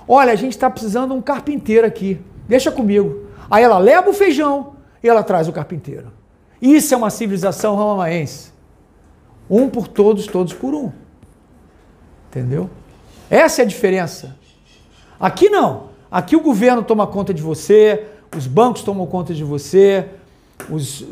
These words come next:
os planos de saúde tomam conta de você e fazem o que vocês já sabem que fazem. Então, a Masofia, quando me passou todas essas informações através das palestras,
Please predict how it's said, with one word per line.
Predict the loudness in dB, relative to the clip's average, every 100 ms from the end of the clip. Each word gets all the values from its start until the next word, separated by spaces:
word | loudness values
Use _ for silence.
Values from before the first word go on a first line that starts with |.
| -6
os | -4 -4 -8 -12
planos | 0 2 2
de | 0
saúde | 2 2 2 0 -2
tomam | -4 -4
conta | -4 -6 -6
de | -4
você | -6 -2 2 2 2 -6 -18 _ _ _ _ _ -10
e |
fazem | -10 0 2 2 0
o |
que | -8 -8
vocês | -8 -6 -8
já | -8
sabem | -8 -10 -10
que | -14
fazem. | -14 -12 -12 -16 -20 _ _ _ -20 -20 _ -20 -6
Então, | 0 0 0
a | 0
Masofia, | 2 4 2 0 0 0
quando | 0 -4 -2
me | -4
passou | -2 0 -2 0 -2
todas | 0 -2
essas | -4 -4 -6
informações | -4 -4 -4 -4 -4 -2 -2 -6 -18 -20 -2
através | 2 2 4 4 4 4 4 4 2 -4 -12 -18 _ _ _ -8
das | -8
palestras, | -4 0 4 4 2 -4 -10 -12